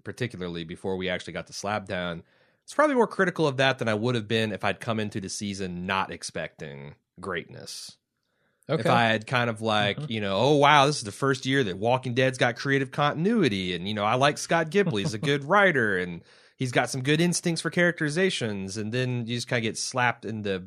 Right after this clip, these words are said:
Speaker 1: face with more sloppy execution. Coming into this half, you know, I was arms wide open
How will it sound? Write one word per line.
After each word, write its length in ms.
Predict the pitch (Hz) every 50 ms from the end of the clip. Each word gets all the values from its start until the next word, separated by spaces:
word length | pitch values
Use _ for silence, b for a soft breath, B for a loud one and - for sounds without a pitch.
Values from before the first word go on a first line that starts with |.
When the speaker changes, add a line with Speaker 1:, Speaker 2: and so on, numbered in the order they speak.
| 92 - - - - - -
Speaker 1:
face 360 | - 131 123 127 123 123 -
with 100 | 104 98
more 260 | 104 107 113 117 117
sloppy 360 | - - 110 107 107 - 104
execution. 640 | 98 - - - 156 190 180 - 123 110 110 113 b b b b b b b b b -
Coming 200 | - 294 320 311
into 140 | 302 277 240
this 240 | 180 208 247 240 -
half, 840 | - 185 196 202 190 139 101 98 95 98 98 - - - - - _ _ _ _ _ _ _ _ _ _ _ _ -
you 100 | 139 143
know, 180 | 139 139 135 131
I 160 | 120 143 185 202
was 120 | 180 160
arms 380 | - - 143 156 165 170 165 151
wide 240 | 151 151 147 147 143
open 680 | 143 143 143 135 - 147 143 139 139 139 139 139 139 135